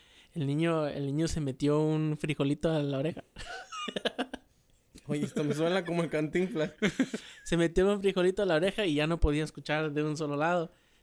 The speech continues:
Speaker 1: Entonces le dice a su mamá, "Mamá, no puedo escuchar de la oreja, no puedo escuchar". Entonces la mamá lo llevó al doctor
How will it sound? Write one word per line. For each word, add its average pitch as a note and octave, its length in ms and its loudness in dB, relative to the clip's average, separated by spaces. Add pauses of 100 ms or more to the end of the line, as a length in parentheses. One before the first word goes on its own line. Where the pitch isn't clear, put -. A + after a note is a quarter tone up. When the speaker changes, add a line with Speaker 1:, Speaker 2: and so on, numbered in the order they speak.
Speaker 1:
Entonces D3+ 460 0
le C#3+ 120 2
dice C#3+ 200 2
a D3 60 0
su C#3 120 -4
mamá, B2+ 420 -2
"Mamá, D#3+ 300 -2
no A#3 140 -4
puedo A#3 180 2
escuchar A3 540 -4
de G#3+ 80 -2
la F3+ 80 0
oreja, A3+ 520 -4
no F3+ 140 -4
puedo G#3 140 -4
escuchar". G#3 320 -10 (300)
Entonces D3+ 360 -2
la D#3 180 -2
mamá C#3+ 200 -2
lo D#3+ 120 0
llevó C#3+ 600 0
al C3+ 180 -8
doctor F#3+ 460 -4